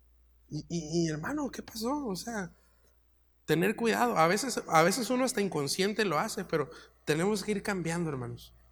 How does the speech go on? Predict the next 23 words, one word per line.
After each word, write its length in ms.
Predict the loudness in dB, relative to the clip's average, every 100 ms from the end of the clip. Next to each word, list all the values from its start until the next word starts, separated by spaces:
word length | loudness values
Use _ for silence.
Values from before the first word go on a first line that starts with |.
| _ _ _ _ -4
Tenemos 320 | 0 2 0
que 80 | -2
tener 320 | -2 -2 -2
cuidado 400 | 0 0 0 -2
y 100 | -4
mucho 340 | -2 -2 -2 -2
respeto, 500 | -4 -4 -6 -4 -6
profundo 420 | -6 -4 -4 -2
respeto 520 | -4 -4 -6 -6 -10 -12 -20 -12
por 200 | -2 0
Dios 260 | 0 -2 -2
y 40 |
por 220 | -4 -4 -6
su 120 | -6
precioso 460 | -6 -4 -4 -2
nombre. 380 | 0 0 0 -4 -10 -20 _ _ _ _ _ _ _ _ _ _ _ _ _ _ _ _ _ _ _
Fíjese, 320 | 0 2 4
hermanos, 440 | 4 4 4 2 4
Éxodo 420 | 4 4 2 4
veintiocho 580 | 4 4 2 2 2 0
dice 240 | 0 0
así, 260 | 0 0 0
dice, 380 | 0 0 -2 -4